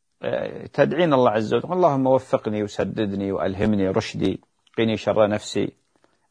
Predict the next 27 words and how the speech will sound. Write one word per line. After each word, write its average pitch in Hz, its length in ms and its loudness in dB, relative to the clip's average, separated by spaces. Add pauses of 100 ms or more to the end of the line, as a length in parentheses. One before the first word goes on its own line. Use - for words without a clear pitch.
هذا 151 280 4
من 110 140 0
الأشياء 95 440 0
اللي، 104 280 -2 (360)
وهذه 170 360 2
أمور 160 200 4
بينك 139 340 2
وبين 107 240 2
الله 95 180 0
سبحانه 92 520 -4
وتعالى. - 580 -4 (1400)
تقول 175 280 4
أيضا 165 280 4
الأخت 127 400 0
الطبيبة 110 720 0
هذه، 98 120 -2
تقول: 110 540 -2
"أنا 110 580 2
أحب 135 380 -2
اختصاص 107 880 0
الباطنية 104 640 2
وصديقاتي 104 720 -2
يقولون 110 460 -2
هذا 107 220 -2
اختصاص 110 500 -2
به 101 160 -2
اختلاط 104 580 0